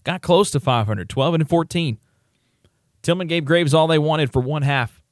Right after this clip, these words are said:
in the regional tournament. And Diamond Gray was a big part of that. We know she's a good player. She's been a, really a star in,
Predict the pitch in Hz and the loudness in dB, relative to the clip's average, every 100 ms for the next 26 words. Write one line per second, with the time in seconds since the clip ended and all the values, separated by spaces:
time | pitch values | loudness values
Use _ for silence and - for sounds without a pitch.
0 | - 120 123 120 120 - 131 127 120 131 | -10 -6 -2 -2 -4 -2 -4 -2 -4 -2
1 | 117 92 - _ _ _ _ _ _ _ | -4 -6 -12 _ _ _ _ _ _ _
2 | _ _ _ _ _ _ _ _ _ _ | _ _ _ _ _ _ _ _ _ _
3 | _ _ _ _ _ _ _ _ _ 104 | _ _ _ _ _ _ _ _ _ -6
4 | 127 135 127 135 127 120 123 127 131 117 | -2 -2 0 -2 -2 -4 -4 0 0 0
5 | 110 101 - _ _ _ _ _ - - | -2 -4 -10 _ _ _ _ _ -20 -20
6 | - 117 127 135 127 113 117 110 117 110 | -10 -4 -2 -2 -4 -4 -4 -2 0 0
7 | 104 107 _ _ _ _ _ _ _ - | -2 -8 _ _ _ _ _ _ _ -8
8 | 123 147 151 127 - - 143 180 - - | -2 0 0 -4 -10 -2 0 2 -2 -2
9 | 131 131 131 | 2 2 2